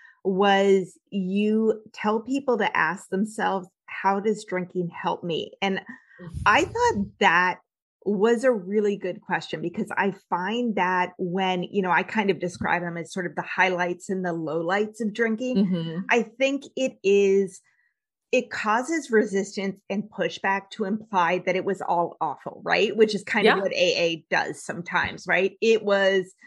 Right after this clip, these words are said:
Speaker 1: you know, the, a nightmare, everything bad happened. And then you're, you sort of in the,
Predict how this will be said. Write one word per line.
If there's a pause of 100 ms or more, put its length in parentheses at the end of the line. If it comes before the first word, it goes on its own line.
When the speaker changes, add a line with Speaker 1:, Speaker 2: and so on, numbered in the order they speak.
(380)
Speaker 1:
you
know,
the, (680)
a
nightmare,
everything
bad
happened.
And
then
you're,
you
sort
of
in
the,